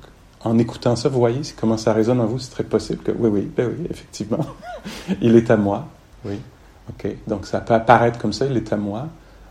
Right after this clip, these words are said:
ou, euh, c'est moi. Non, non, il n'est pas à moi, c'est moi, c'est moi, ça, c'est moi. Ou, euh, je suis à l'intérieur. Une troisième option.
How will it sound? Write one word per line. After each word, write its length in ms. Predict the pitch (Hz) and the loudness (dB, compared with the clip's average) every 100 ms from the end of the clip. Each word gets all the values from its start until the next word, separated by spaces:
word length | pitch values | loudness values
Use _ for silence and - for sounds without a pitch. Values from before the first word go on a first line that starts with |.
| - | -6
ou, 320 | 127 160 160 - 110 | 0 0 0 -4 -2
euh, 260 | 113 107 107 | -2 -2 -4
c'est 280 | - - 170 | -2 4 6
moi. 300 | 113 104 139 - - | 6 0 -4 -10 0
Non, 80 | 127 | 2
non, 100 | 101 | 4
il 60 | |
n'est 80 | 101 | 2
pas 160 | - 110 | 0 0
à 40 | |
moi, 200 | 107 123 | 0 -4
c'est 280 | - - 135 | -6 0 2
moi, 300 | 107 117 120 - - - | 2 -2 -6 -18 -20 -18
c'est 180 | - 123 | -2 -2
moi, 200 | 104 110 - | -2 -6 -12
ça, 320 | - - 120 | -14 -6 -6
c'est 240 | - 123 | 0 0
moi. 180 | 107 98 - - - - - - - - - - - - | 0 -4 -10 -20 -20 -20 -20 -20 -20 -20 -20 -20 -20 -12
Ou, 480 | - 113 117 117 110 | -2 2 2 2 2
euh, 260 | 104 104 101 98 - - | 0 -2 -6 -10 -20 -10
je 180 | 113 113 | -2 4
suis 440 | 127 - 143 165 135 | 4 4 2 6 6
à 60 | |
l'intérieur. 480 | 120 117 113 104 98 - - - - - - - - - - - - - - - - - - - - - - - | 4 2 0 0 -4 -10 -18 -20 -20 -20 -20 -20 -20 -20 -20 -20 -20 -20 -20 -20 -20 -20 -20 -20 -20 -20 -20 -18
Une 60 | - | -16
troisième 340 | - 110 107 | -6 -2 -2
option. 480 | 101 101 - 127 156 | -2 -6 -6 -4 -4